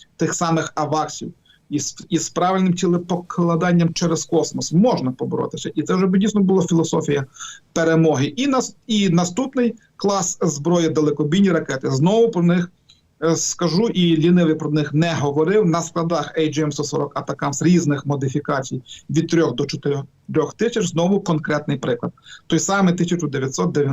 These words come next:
дев'яностий рік. За півтори місяці американці відстріляли від шістсот, е, десь поза шістсот, а, ракет. Були доби,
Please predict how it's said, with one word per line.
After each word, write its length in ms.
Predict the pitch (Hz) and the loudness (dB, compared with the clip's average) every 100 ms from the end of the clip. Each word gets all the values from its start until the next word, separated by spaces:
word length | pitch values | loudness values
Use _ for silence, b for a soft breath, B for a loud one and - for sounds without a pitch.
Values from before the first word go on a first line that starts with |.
| 135 - - | -4 -8 -4
дев'яностий 640 | 139 139 151 165 - 156 151 B B | -2 2 2 0 0 -4 -4 B B
рік. 260 | 147 143 123 | 0 0 0
За 160 | 160 | -2
півтори 420 | 160 160 160 143 | 2 2 2 2
місяці 400 | 165 214 220 214 185 | 2 0 -2 -2 -2
американці 540 | 147 143 147 135 139 | -4 -4 -4 -4 -4
відстріляли 600 | 127 - 143 156 196 180 | -6 -6 0 2 2 2
від 220 | - 170 | 2 0
шістсот, 640 | - 147 143 - 220 233 _ b b b _ - _ 156 | 0 -4 -4 0 0 -2 _ b b b _ -20 _ -2
е, 200 | 147 143 | 0 2
десь 240 | 156 165 | 0 -2
поза 260 | 202 220 185 | 0 0 0
шістсот, 400 | - 170 196 185 _ | -2 -2 -2 -6 _
а, 180 | 160 160 | -4 -2
ракет. 420 | 160 160 160 135 | -2 -4 -4 -6
Були 240 | 135 160 151 | -2 0 0
доби, 340 | 190 190 | 0 0